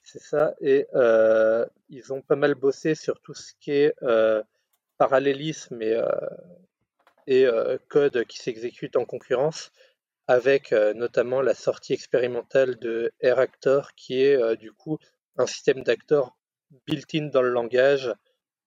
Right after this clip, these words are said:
où, euh, tu peux avoir, euh, plein de, plein d'objets qui s'exécutent en parallèle et qui se passent les messages, euh, les uns, les uns aux autres, euh, pour, euh, bah, pour distribuer le, tout ce qui est à traiter, quoi,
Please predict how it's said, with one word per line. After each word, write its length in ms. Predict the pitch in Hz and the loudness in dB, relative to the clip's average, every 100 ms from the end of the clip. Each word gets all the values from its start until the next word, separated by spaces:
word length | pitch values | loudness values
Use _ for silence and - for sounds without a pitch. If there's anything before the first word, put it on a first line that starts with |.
| _ | _
où, 220 | 131 127 | -6 2
euh, 200 | 107 110 110 | 2 2 -4
tu 100 | - - | -12 -2
peux 160 | 120 | 0
avoir, 380 | 107 123 135 - | 2 2 0 -2
euh, 180 | - - _ _ _ _ | -8 -8 _ _ _ _
plein 280 | 139 131 135 | 0 0 0
de, 360 | 120 113 117 - _ _ _ _ - | -4 -6 -8 -12 _ _ _ _ 0
plein 200 | 135 127 | 2 2
d'objets 420 | 139 117 127 135 | 0 0 0 0
qui 140 | - | -2
s'exécutent 560 | - 127 123 117 143 135 | -8 -6 -2 -4 -2 -2
en 100 | 117 | 0
parallèle 500 | 123 113 113 127 123 | 2 4 4 2 0
et 40 | |
qui 140 | - - | -8 -12
se 80 | |
passent 300 | - 131 - | -2 -2 0
les 100 | 123 | -4
messages, 520 | 110 110 - 120 113 117 | -2 -2 0 0 2 0
euh, 140 | - - _ _ _ _ _ - | -2 -4 _ _ _ _ _ -4
les 220 | 117 113 | 0 2
uns, 120 | 123 131 - | 0 -2 -2
les 200 | 120 113 | 0 2
uns 80 | 117 | 2
aux 240 | 113 104 | 2 2
autres, 300 | 120 123 - | 0 0 -2
euh, 180 | - - - _ _ _ _ _ _ _ - | -2 -2 -10 _ _ _ _ _ _ _ -4
pour, 360 | 120 120 - - | 2 2 2 -6
euh, 100 | - - - _ _ _ _ | -8 -12 -20 _ _ _ _
bah, 120 | - - | -4 -2
pour 180 | - 123 | -2 -2
distribuer 600 | 113 - - 113 120 131 | -4 -10 -10 0 2 2
le, 240 | 120 127 - - - _ _ _ _ | 2 -2 -4 -10 -20 _ _ _ _
tout 120 | - 135 | -14 -14
ce 100 | - | -6
qui 140 | 139 | 0
est 60 | 123 | 0
à 100 | - | 0
traiter, 380 | - - 67 | -6 -6 -8
quoi, 160 | - | -8